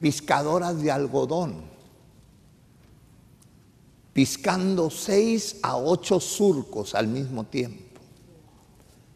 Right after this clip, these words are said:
de seis a ocho surcos al mismo tiempo. Recuerdo cuando yo vi de la primer máquina piscadora de algodón.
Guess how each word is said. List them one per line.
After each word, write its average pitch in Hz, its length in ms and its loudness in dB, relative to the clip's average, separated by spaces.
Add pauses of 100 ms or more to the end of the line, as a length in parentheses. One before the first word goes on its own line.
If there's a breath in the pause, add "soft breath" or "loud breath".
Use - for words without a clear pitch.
de 117 200 4
seis 208 720 2
a 120 140 2
ocho 147 400 2
surcos - 720 -2
al 104 140 -2
mismo 110 400 -6
tiempo. - 320 -14 (1900 soft breath)
Recuerdo 139 640 2
cuando 131 340 2
yo 135 200 4
vi 151 200 2
de 135 140 0
la 120 220 -2
primer 139 460 0
máquina 113 1000 -6
piscadora 110 800 -2
de 90 120 -2
algodón. 95 560 -8